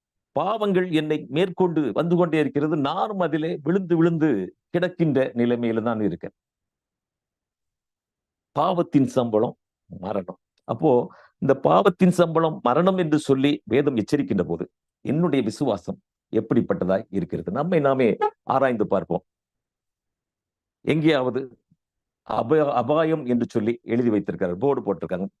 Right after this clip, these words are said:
மிக முக்கியமாக மின்சாரம் செல்லக்கூடிய கம்பிகளிலே, அது செல்லக்கூடிய பாதைகளிலே அபாயம்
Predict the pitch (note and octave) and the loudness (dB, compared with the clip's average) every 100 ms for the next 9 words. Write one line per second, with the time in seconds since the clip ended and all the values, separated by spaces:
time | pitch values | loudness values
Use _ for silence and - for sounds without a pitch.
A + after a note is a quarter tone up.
0 | - - D#3 E3 C3 C#3 C3 B2 A2+ B2 | -10 0 2 2 2 2 4 2 2 -2
1 | - _ _ - D3 D#3+ D#3 C#3+ B2+ - | -2 _ _ 0 0 2 2 0 -2 -6
2 | - A#2+ B2 - A2 G#2+ G#2 G2+ A2+ B2+ | 0 2 2 0 0 2 0 0 -4 -2
3 | A2 G#2+ F#2 G#2+ - _ _ B2+ B2+ D3+ | -2 0 0 -2 -6 _ _ -6 -2 0
4 | C#3+ C#3+ B2+ A#2 G2 A#2 B2+ C3 G2+ F#2+ | 0 2 2 2 2 -2 0 -2 -2 -2
5 | G2+ - _ _ _ _ _ _ _ _ | -4 -8 _ _ _ _ _ _ _ _
6 | _ _ _ - - D#3 C#3 A#2+ | _ _ _ -10 -4 -2 0 -2